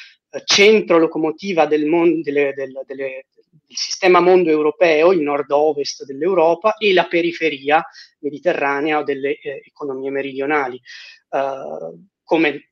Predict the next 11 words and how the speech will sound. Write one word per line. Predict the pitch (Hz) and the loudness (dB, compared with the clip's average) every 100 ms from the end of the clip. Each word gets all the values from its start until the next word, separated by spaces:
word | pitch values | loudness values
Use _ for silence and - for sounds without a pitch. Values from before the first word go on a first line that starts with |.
| _ | _
è | - | -10
già | 139 | -8
stato | 131 170 180 | -2 0 0
sottolineato | 160 - 160 156 160 165 | -4 -8 -4 0 0 -2
prima | - 147 143 | -6 -4 -4
di | 151 | 0
me, | 165 | 0
non | 143 139 | 0 -4
voglio | 143 147 143 | -4 -4 -4
cer-, | - 135 _ | -8 -16 _
certamente, | 175 143 - 135 139 147 143 139 131 | -18 -16 -12 -6 -4 -4 -6 -8 -10